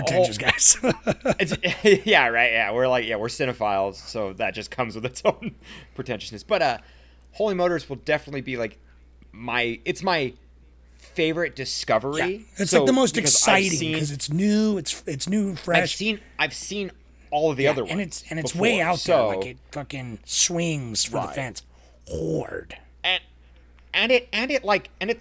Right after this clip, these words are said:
Speaker 2: it's successful, dude. It knocks it out of the park. Like, it, I, like,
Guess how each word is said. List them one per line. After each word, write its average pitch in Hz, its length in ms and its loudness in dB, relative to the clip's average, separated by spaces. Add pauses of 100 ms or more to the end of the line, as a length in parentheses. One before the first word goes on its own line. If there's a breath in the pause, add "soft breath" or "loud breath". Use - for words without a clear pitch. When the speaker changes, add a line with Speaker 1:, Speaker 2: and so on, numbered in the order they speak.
(160)
Speaker 2:
it's 175 160 -10
successful, - 480 -8
dude. 113 220 -14 (140)
It 165 140 -6
knocks 170 300 -6
it 175 60 -4
out 170 120 4
of 147 40 -4
the 131 60 -4
park. 175 260 -6
Like, 131 140 -6
it, 180 140 -2 (460 soft breath)
I, 185 200 6
like, 175 280 0